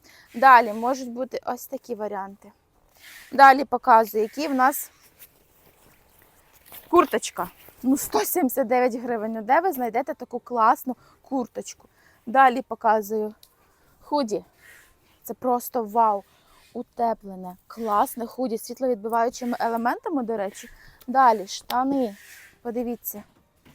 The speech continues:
Ну, ну, ну, ну скажіть, ну от це просто шик. Це взяв лот і все, і продав, і заробив. Дивіться, яка класна рубаха кирпічного кольору, велюрова, якісна взагалі, ну прям вау.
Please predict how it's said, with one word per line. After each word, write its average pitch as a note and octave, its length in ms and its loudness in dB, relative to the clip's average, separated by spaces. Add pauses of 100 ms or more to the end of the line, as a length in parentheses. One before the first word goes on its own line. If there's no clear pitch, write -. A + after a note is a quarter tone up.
(200)
Ну, C4 180 -6 (140)
ну, C#4+ 120 -2
ну, D4 180 -2
ну D4 120 -6
скажіть, A#3 540 -8
ну B3+ 220 -4
от B3 140 -4 (120)
це D#4 100 -4
просто D#4+ 500 -2
шик. - 280 -2 (320)
Це E4+ 120 6
взяв D#4 360 2
лот F#4 400 4
і D#4 100 -8
все, C#4+ 380 0
і C4 60 -4
продав, D#4 520 6
і C#4+ 80 -6
заробив. B3 580 2 (260)
Дивіться, D4 260 -4
яка D4 100 0
класна C#4 360 4
рубаха A3+ 640 4
кирпічного B3 600 -6 (100)
кольору, B3+ 360 2 (240)
велюрова, B3 800 -2 (420)
якісна B3+ 640 4
взагалі, A#3+ 640 -4
ну A#3 180 -6
прям B3 280 0 (220)
вау. A3+ 420 8